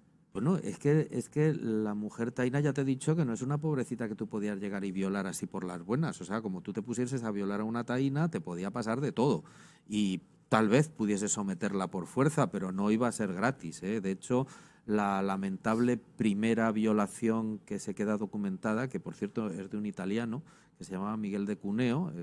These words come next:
es, eh, capturan a una indígena, eh, Colón se la regala religiosa, eh,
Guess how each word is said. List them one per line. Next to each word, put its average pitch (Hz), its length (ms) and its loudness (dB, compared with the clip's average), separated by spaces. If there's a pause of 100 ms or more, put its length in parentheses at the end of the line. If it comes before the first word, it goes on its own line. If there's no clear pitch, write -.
es, - 300 -18
eh, 87 380 -6
capturan 104 580 -4
a 107 80 -4
una 104 240 -4
indígena, 151 600 0 (480)
eh, 92 840 -4
Colón 104 640 -2
se - 140 -4
la 98 120 0
regala 101 400 -2
religiosa, 101 540 -4
eh, 104 140 -4